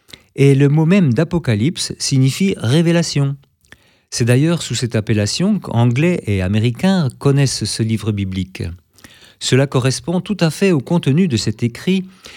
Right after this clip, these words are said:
qui nous rapporte un certain nombre de visions que l'apôtre Jean a reçues, visions ou révélations qui concernent la fin du monde actuel. Pourtant, ces textes,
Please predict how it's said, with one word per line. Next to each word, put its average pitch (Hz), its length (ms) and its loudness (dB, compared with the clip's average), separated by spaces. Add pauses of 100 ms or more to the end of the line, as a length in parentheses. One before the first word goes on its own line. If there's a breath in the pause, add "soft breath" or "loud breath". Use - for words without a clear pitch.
(140 loud breath)
qui 170 120 2
nous 180 100 6
rapporte 180 420 -2
un 139 60 0
certain 143 380 -2
nombre 165 260 0
de 104 100 -2
visions 135 560 -2 (340 soft breath)
que - 80 0
l'apôtre 113 540 0
Jean 143 260 -2
a 110 120 -4
reçues, 107 540 -2 (440 soft breath)
visions 117 520 0
ou 110 80 0
révélations 120 800 2 (420 loud breath)
qui 156 100 -2
concernent 170 460 2
la 113 140 2
fin 170 240 0
du 123 100 2
monde 117 240 4
actuel. 90 720 -2 (920 soft breath)
Pourtant, 196 420 0
ces 120 200 -2
textes, 175 500 -2